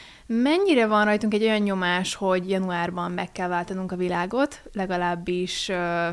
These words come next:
ahogy összeírjuk a, a végtelen to-do listát, és azt, hogy, ö, milyen fogadalmakat teszünk, és, és miért, miért lesz sokkal jobb és sokkal másabb ez az évünk, mint az eddigiek. És hogy, és hogy ez mennyire jó, mennyire nem, miért, ö, miért mennek tönkre általában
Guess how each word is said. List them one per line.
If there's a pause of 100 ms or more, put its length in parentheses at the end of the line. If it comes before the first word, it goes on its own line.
(140)
ahogy
összeírjuk
a,
a
végtelen
to-do
listát,
és
azt,
hogy,
ö,
milyen
fogadalmakat
teszünk,
és,
és
miért,
miért
lesz
sokkal
jobb
és
sokkal
másabb
ez
az
évünk, (320)
mint
az
eddigiek. (1000)
És
hogy,
és
hogy
ez (160)
mennyire
jó,
mennyire
nem,
miért,
ö,
miért
mennek
tönkre
általában